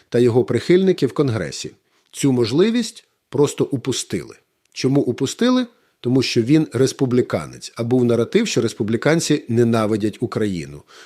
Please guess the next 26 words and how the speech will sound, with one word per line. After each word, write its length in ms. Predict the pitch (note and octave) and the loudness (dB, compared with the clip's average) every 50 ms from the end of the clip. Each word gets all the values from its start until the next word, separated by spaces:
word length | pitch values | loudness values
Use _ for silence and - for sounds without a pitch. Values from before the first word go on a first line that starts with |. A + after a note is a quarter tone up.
| - _ | -16 _
тому 240 | - A2 A2 A2 G2 | -6 -4 -4 -4 -2
треба 280 | - A#2 A2 G2 G2+ | 0 0 0 0 0
працювати 560 | F#2 - A2 G#2+ - - C3+ D#3 F3+ F3+ - | -2 -4 -4 -4 -2 0 2 2 2 2 0
лише 280 | A#2 A2 G#2+ - - B2 | 0 -2 -2 0 -2 -2
з 60 | G#2+ | -2
демократами. 680 | G2+ A#2+ A2 G#2+ G#2 - - C#2+ A#1+ - - C2+ C2+ - _ _ _ - - - - _ - | 0 0 0 0 -2 -6 -8 -12 -12 -14 -16 -18 -18 -20 _ _ _ -20 -20 -20 -20 _ 0
До 100 | C#3 D#3+ | 2 4
речі, 220 | A3 A3 - E3+ | 4 4 2 2
було 220 | C3+ C#3 C#3 C3+ | 2 4 4 4
дуже 260 | B2 B2+ D3 A#2+ C3+ B2 | 4 2 2 2 0 -2
цікаве 460 | - B2+ A#2 - A#2 G#2+ G2+ A2 G#2+ | -2 -4 -2 0 0 0 0 0 -2
інтерв'ю 560 | - A#2 A#2 A2 - B2 A#2+ A2+ A2+ A2+ G#2 | -2 -2 -2 0 0 0 0 0 0 0 0
Кулеби, 580 | - - B2 A2 G2+ F2+ D#2 E2 F2+ C3+ F3 F#3 - _ _ _ _ _ _ _ - | 0 0 -2 0 0 -2 -4 -4 -2 -2 -4 -4 -6 _ _ _ _ _ _ _ -6
якщо 340 | A2+ A2+ - - - C3+ A2 | -4 -4 -2 -2 0 0 2
буде 260 | G#2+ A#2+ A#2 B2 A#2 | 2 2 2 2 2
час, 400 | - - B2 G2 F#2 - - G#2 | 0 0 -2 -2 -2 -4 -6 -6
я 80 | G2+ | -4
його 320 | G2 G2 F#2+ G2+ G#2+ G2+ A#2 | -4 -4 -2 -4 -4 -2 -2
озвучу, 560 | A2+ G#2 A#2+ D3 G3+ A#3+ G#3 - - G#3 G3 - _ _ _ _ _ _ _ - | -4 -4 -2 -2 0 0 0 -2 -4 -6 -6 -8 _ _ _ _ _ _ _ -6
де 140 | G#2+ A2+ A2+ | -4 -2 -2
Кулеба 560 | - - B2 A#2 A2 G2+ E2+ F2+ F2+ F2 - _ _ _ _ _ _ | 0 0 2 2 2 0 0 -4 -8 -8 -10 _ _ _ _ _ _
розповідає, 720 | - A2+ A2 - - A#2+ A2 A#2 A2+ G#2 G#2+ G2+ G2 F#2+ F2 | -6 -4 -4 -2 -2 0 0 0 2 2 0 0 0 0 -2
що 220 | - - - A2+ | -2 0 0 0
думали, 420 | F#2 F2 G2+ F#2+ F2+ F2+ F2 F#2 | 0 0 -2 -2 -2 -4 -4 -4
як 260 | F#2 G2 G2+ F2+ F2 F#2+ | -2 -2 -2 -4 -4 -4
думали, 480 | F#2+ G#2+ G2 F2+ E2+ E2 E2 D#2+ D2+ | -2 -2 -2 -2 -4 -8 -10 -12 -12